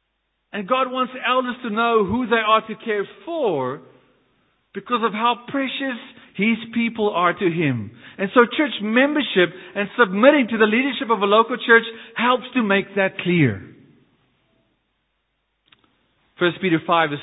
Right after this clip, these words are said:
two. Peter said that the elders are to do what? Shepherd the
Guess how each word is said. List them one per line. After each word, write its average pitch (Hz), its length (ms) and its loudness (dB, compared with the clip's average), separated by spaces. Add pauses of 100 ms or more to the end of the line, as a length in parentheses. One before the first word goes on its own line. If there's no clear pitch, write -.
(140)
two. 147 260 -6 (600)
Peter 175 220 0 (100)
said 160 240 4
that 143 120 2
the 160 140 -8
elders 180 340 2
are 156 200 2
to 160 40 -10
do 151 140 -4
what? 131 220 -6 (1200)
Shepherd 247 500 4
the 180 140 0